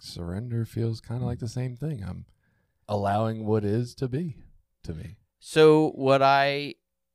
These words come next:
Speaker 2: and I had never really, to be honest, never really thought much about what the difference of the two things was. And now I can't get away from what I already read. So
Speaker 1: Right.
Speaker 2: this is gonna be out of stuff that I already read.
Speaker 1: That's fair.
Speaker 2: But surrender had more to do with giving up control or power over something.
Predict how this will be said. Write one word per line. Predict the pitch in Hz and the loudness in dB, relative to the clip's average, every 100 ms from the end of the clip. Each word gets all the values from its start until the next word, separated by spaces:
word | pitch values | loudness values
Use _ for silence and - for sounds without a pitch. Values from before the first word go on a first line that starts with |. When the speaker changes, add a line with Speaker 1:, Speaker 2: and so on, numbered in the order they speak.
| _ - | _ -4
Speaker 2:
and | 147 | 0
I | 175 | 2
had | 240 | 0
never | 202 175 175 | -2 -2 0
really, | 170 175 139 | 2 2 0
to | 139 | -2
be | 143 | -2
honest, | 151 170 156 - | -2 -2 -4 -2
never | 135 135 135 | 0 2 2
really | 131 110 | 2 0
thought | - 113 123 - | 0 0 0 -2
much | 131 127 - | -2 -2 -2
about | 151 139 135 160 | -4 -2 -2 -2
what | 156 165 | -4 -4
the | 170 | -8
difference | 151 165 165 175 170 - - | -8 -8 -8 -10 -10 -12 -8
of | 160 160 | -8 -6
the | 160 | -8
two | - 170 | -4 -4
things | 170 165 160 160 | -2 -4 -6 -8
was. | 156 156 160 165 - | -6 -4 -4 -8 -8
And | 104 | -4
now | 110 117 | 0 2
I | 117 | 0
can't | - 127 113 | 0 -2 2
get | 120 | 2
away | 110 110 113 | 6 6 6
from | 127 107 | 4 2
what | 104 104 | 4 4
I | 101 101 | 4 4
already | 101 101 92 | 2 -2 0
read. | 95 95 107 | 0 0 -2
So | 117 113 87 87 | -4 0 0 0
Speaker 1:
Right. | 87 | -2
Speaker 2:
this | 101 107 | -2 -4
is | 95 | -2
gonna | 107 98 | 0 0
be | 98 101 101 | 0 -2 -2
out | 95 95 | -2 -4
of | 95 | -6
stuff | - 98 - | -4 -4 -2
that | 98 | -4
I | 92 | -4
already | 95 92 | -4 -4
read. | 110 113 | -4 -4
Speaker 1:
That's | 226 | -10
fair. | - 98 | -10 -6
Speaker 2:
But | 120 131 | -2 -2
surrender | - 143 139 151 165 156 | 0 0 2 2 4 4
had | 156 147 135 127 | 2 2 2 0
more | 120 123 127 | 0 0 0
to | - 117 | 0 -4
do | 101 117 117 | -2 -4 -2
with | 110 104 - | -2 -4 -4
giving | - 107 110 107 | -6 -4 -2 -2
up | 104 - | -4 -6
control | 104 95 101 104 | -8 -2 0 2
or | 98 | -2
power | - 92 98 120 131 | 0 0 2 0 -2
over | 143 147 156 | -4 -4 -4
something. | 156 156 - 156 160 | -6 -6 -6 -8 -8